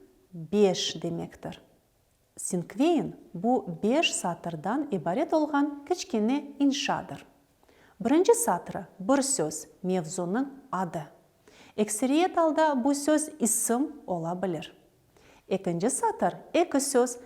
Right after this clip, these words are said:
мевзунун аламетini билдирген сөзлер. Бу сөзлер сыфат ола билер. Үчүнчү сатыр, үч сөз, мевзусунун иш аракетini билдирген сөзлер.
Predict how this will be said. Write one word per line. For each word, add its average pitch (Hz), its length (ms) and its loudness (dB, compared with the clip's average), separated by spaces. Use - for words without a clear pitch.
мевзунун 196 640 2
аламетini 277 800 4
билдирген 175 480 -2
сөзлер. 175 540 -4
Бу 190 180 0
сөзлер 240 460 -2
сыфат 175 640 -2
ола 170 160 -2
билер. 165 380 -6
Үчүнчү 190 480 -2
сатыр, 202 460 4
үч 277 320 2
сөз, - 380 -4
мевзусунун 196 640 0
иш 302 400 2
аракетini 190 720 -2
билдирген 185 560 -2
сөзлер. 208 560 -2